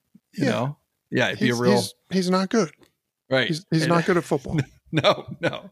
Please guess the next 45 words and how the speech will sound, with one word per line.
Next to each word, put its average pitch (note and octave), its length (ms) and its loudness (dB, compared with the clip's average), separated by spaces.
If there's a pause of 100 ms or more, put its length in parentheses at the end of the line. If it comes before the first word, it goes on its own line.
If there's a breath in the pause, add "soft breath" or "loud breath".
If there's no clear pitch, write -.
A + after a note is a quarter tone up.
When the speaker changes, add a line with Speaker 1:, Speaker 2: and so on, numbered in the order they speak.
Speaker 2:
And B3 340 0
DiNucci D4 540 4
Speaker 1:
Um, - 40 -10 (180)
Speaker 2:
is, - 300 -2 (960)
DiNucci A3+ 400 -2
had E3 160 2
a D#3 120 0
number F3+ 440 2
of, F3 100 -2
of G#3 260 -8
situa-, F#3+ 580 0
<laughs> - 0 -
number G#3 340 4
of G3+ 100 -4
things F3 280 -2
going E3 240 0
against D#3 340 -4
him. E3 140 -8 (680 loud breath)
Speaker 1:
Yeah. - 160 -20
Speaker 2:
Um, E3 320 0 (280)
even G#3 280 4
if F#3+ 120 -2
this F#3 160 0
turns D#3+ 260 0
around, D3 340 2
he D3+ 80 2
becomes, D3 680 -2 (180)
you D#3+ 80 -2
know, C#3 120 -4
a C3 40 -12
terrific D3+ 380 -6
pro, D#3+ 340 -2 (600 soft breath)
he's G#3 380 0
not F3 520 2
in E3+ 140 4
the D#3+ 100 4
running D#3 340 2
for D#3 140 -2
best C#3 320 0
J D3+ 120 0
M C#3+ 140 2
U C#3+ 60 4
football C3+ 280 -4
player - 320 -10
ever. G3+ 240 -14